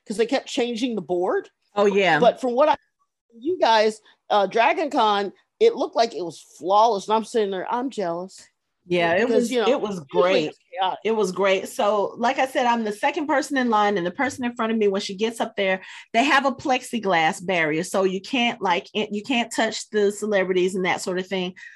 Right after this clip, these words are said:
Speaker 2: which, of course, is sad. It sucks, but it's covid, so I'm glad that they were taking those kind of precautions. But when she gets up front,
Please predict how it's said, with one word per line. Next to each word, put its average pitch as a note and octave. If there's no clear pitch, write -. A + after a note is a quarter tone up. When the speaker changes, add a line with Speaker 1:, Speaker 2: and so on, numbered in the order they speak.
Speaker 2:
which, D4
of A#3+
course, C4
is B3+
sad. A3+
It G3+
sucks, G3
but F#3+
it's G3+
covid, G#3
so A3
I'm F#3
glad F#3
that F3+
they F3+
were E3+
taking F#3
those F3
kind E3+
of D#3
precautions. F3+
But G#3
when A3
she A#3+
gets A3
up G#3+
front, D#4